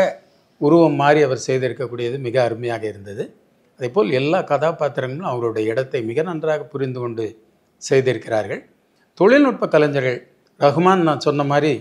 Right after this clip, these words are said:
one of the best. இவ்வளவு நாட்களுக்கு பிறகும் தொண்ணூத்தி ரெண்டில் அவருடைய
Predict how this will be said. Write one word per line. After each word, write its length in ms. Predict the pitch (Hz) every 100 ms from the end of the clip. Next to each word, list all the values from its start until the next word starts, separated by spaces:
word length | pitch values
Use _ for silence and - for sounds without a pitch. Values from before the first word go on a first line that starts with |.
| - _ _ _
one 140 | 147
of 160 | 190 170
the 80 | 143
best. 320 | 156 - - - _ _ _
இவ்வளவு 380 | 156 147 170 160
நாட்களுக்கு 520 | 147 160 180 160 131
பிறகும் 320 | 143 143 131
தொண்ணூத்தி 440 | 127 151 175 180 156
ரெண்டில் 380 | 147 156 170 147
அவருடைய 420 | 135 127 123